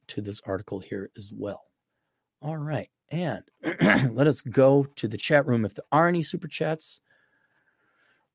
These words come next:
Boo-doo, boo-doo, boo. What's going on, Matt? Two bucks. You missed two ch-, two of my chats on the relationships episode. All right, uh, the relationships episode. Email them to me or send.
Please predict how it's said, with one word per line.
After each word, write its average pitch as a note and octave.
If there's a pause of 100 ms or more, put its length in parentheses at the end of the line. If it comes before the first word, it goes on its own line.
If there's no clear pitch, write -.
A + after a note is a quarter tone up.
Boo-doo, A#2
boo-doo, A#2
boo. F3 (1400)
What's D#3+
going D#3+
on, D3+
Matt? C3
Two D#3
bucks. C#3
You C3
missed D3
two E3+
ch-, - (140)
two F3+
of E3+
my D#3
chats C#3+
on C#3
the C3
relationships B2+
episode. G#2
All D3+
right, E3+ (360)
uh, C#3+ (920)
the D3+
relationships A#2+
episode. C3+
Email C#3+
them A2
to A#2
me G#2+
or G#2+ (500)
send. B2+